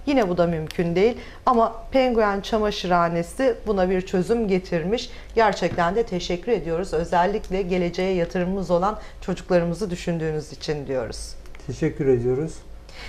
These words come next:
Speaker 1: Evet, son olarak yine sektörünüze yönelik ve tabii ki Penguen'e yönelik bizlerle neler paylaşmak, neler söylemek <clears throat> istersiniz?
Speaker 2: Penguen Çamaşır-, Çamaşırhanesi iki bin yedi tarihinden bu yana hizmet vermekte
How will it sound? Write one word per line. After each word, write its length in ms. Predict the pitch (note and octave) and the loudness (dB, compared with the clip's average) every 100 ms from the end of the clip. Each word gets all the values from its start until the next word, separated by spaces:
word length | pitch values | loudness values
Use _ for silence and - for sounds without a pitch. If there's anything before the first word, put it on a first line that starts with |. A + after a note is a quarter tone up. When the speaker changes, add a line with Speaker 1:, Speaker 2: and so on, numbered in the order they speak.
| - D#4+ | -2 2
Speaker 1:
Evet, 260 | D4+ B3+ | 4 2
son 240 | - F#4+ E4 | 2 4 4
olarak 440 | C4 A#3+ C4+ C#4+ | 4 6 4 2
yine 180 | C4+ C#4 | 0 0
sektörünüze 680 | C#4+ B3+ B3+ B3 A#3+ A#3 C#4+ | 2 0 2 2 2 0 2
yönelik 460 | A#3+ G#3+ B3 C#4+ | 2 2 0 2
ve 60 | A3 | 2
tabii 300 | B3+ G#3 G3 | 2 0 -2
ki 140 | D4 | -4
Penguen'e 560 | - F3+ F3 E3+ F3 G3 | -2 -2 0 0 0 0
yönelik 480 | G#3 F3 F3 A3 E3+ | 0 0 -2 -4 -6
bizlerle 440 | C#3+ F3 F#3 G#3 | 0 2 2 0
neler 300 | F3 F3 G3 | 2 2 2
paylaşmak, 600 | F3 D#3+ D#3+ - A#3 A#3+ - - - | 0 -2 -4 -2 -2 -2 -6 -14 -8
neler 200 | D#3 E3+ | -2 -2
söylemek 380 | E3+ E3+ D3+ D3 | -2 -4 -2 -2
<clears throat> 60 | D#3 | -2
istersiniz? 760 | - D3 D3 - B2+ B2+ - - - - - - - - | -2 -4 -4 -12 -14 -14 -16 -14 -14 -12 -10 -8 -8 0
Speaker 2:
Penguen 360 | D#3 E3+ F#3+ F#3+ | 4 6 4 4
Çamaşır-, 580 | F#3 E3 D#3 - - - E3+ | 2 4 2 -2 -10 -12 -4
Çamaşırhanesi 680 | D#3 D3 C#3+ D3 C3+ C#3 F#3 - - - | -2 0 0 0 0 0 -2 -2 -10 -6
iki 220 | D#3+ D#3 D#3 | -6 -2 2
bin 60 | |
yedi 300 | D#3+ E3+ E3+ | 4 4 4
tarihinden 640 | E3+ D3 C#3 C#3+ C#3+ D3+ F#3 - - - - | 4 6 6 2 0 0 0 -6 -14 -10 0
bu 60 | |
yana 220 | C#3+ C#3 C3+ | 2 2 0
hizmet 440 | C3+ C#3 E3 E3+ | 0 2 2 2
vermekte 560 | E3 D#3 D#3 - E3+ | 2 2 0 2 2